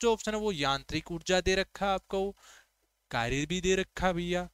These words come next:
ऊष्मा भी दे रखा है और सामर्थ्य, सामर्थ्य यानी कि पावर, पावर बोले तो भैया शक्ति,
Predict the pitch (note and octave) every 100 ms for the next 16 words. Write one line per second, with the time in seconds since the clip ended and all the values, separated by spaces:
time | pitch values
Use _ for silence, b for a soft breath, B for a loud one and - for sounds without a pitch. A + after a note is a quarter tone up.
0 | _ _ - E3 - E3+ E3+ F3+ F#3 F#3
1 | F#3 F#3 - G3+ G#3+ - - D#3 A#2+ -
2 | E3 E3+ - - C3+ C3+ D#3+ D3 B2+ B2+
3 | G3 - - C#3 B2 B2 C#3 F3+ D3+ -
4 | b b _ C#3+ C#3 D#3 E3 E3 F3 F3+
5 | F3 D3+ D#3 E3 G3 A#3+ - _ - -
6 | E3 C#3 - - D#3 D#3+ F3 E3 B2 A2